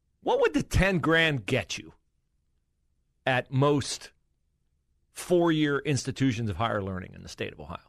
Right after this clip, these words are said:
Would it pay for half a year? Aaron, do you think a ten thousand dollar check from the government would cover a semester at Ohio State?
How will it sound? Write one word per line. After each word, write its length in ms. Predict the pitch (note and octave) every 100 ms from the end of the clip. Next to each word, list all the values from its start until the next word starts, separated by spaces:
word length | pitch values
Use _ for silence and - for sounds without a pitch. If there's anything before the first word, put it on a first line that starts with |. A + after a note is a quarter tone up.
| _ _ _ _ _ _ _ _
Would 120 | -
it 120 | D4 -
pay 220 | G#3 D#4+
for 280 | - - - -
half 540 | - F3+ C4 A#3 - _ _ _ _ _ _ _ -
a 100 | E3+
year? 400 | G#3+ B3+ A3 - _ _ _ _ _ _ _ _ _ -
Aaron, 300 | G#3+ C4+ B3
do 80 |
you 160 | G#3 B3
think 220 | B3 A3+
a 80 | F3+
ten 420 | - - G3+ F#3+ - -
thousand 460 | F3 F#3 D3+ E3
dollar 520 | D#3+ D#3 D#3 C#3+ C3+ - _ _ _ _ _ _
check 400 | - - D#3 D3
from 160 | - C#3+
the 80 | B2+
government 440 | C3+ C3+ C3 B2+ -
would 240 | B2 A2 -
cover 500 | - - D#3 D#3 D3+ -
a 140 | B2+
semester 960 | - - - A#2+ A#2 B2 - D#3 C#3 C3+ _ _ _ _ _ _ _ _ _ _ _ -
at 140 | B2+
Ohio 300 | A2+ B2 B2
State? 340 | - B2+ C3